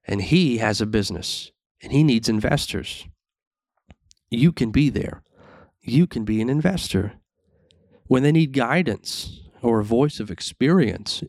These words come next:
you've got the business acumen. They know that you're a great choice. Your commitment to growth, your commitment to trying, to failing and learning from it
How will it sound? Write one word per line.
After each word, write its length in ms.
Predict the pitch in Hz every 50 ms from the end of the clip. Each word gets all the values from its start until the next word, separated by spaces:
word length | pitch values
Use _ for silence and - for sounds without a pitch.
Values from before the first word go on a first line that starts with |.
| -
you've 260 | - 113 139 185 202 -
got 220 | 143 135 117 -
the 80 | 113 107
business 480 | 107 107 117 156 - - 220 185 -
acumen. 500 | 101 101 117 - - 104 85 - 95 98 - - _ _ _ _ _ _ _ _ _ _ _ _ _ _ _ _ _ _ _
They 180 | - 123 143 170
know 260 | 175 151 160 185 226
that 140 | 226 - 120
you're 160 | 113 113 107
a 60 | 104
great 280 | 101 - 107 98 - -
choice. 540 | - - - 87 85 - - - - - - - _ _ _ _ _ _ _ _ _ _ - _ _
Your 260 | - 120 117 160 190
commitment 720 | - - - 185 131 113 113 156 185 180 143 123 - -
to 120 | - - 110
growth, 720 | 110 104 107 98 104 104 131 160 147 101 98 - - -
your 140 | 131 151 160
commitment 560 | - - 151 139 147 170 170 170 127 95 -
to 100 | - 104
trying, 640 | - - - - 131 139 156 165 143 101 98 98 - _ - - _ _ _ _ _ _ _ -
to 140 | - 117 104
failing 600 | - - - - 135 147 160 190 190 156 127 82
and 140 | 110 110
learning 380 | 107 101 107 135 165 190 190 147
from 280 | - - - 95 101 -
it 120 | - -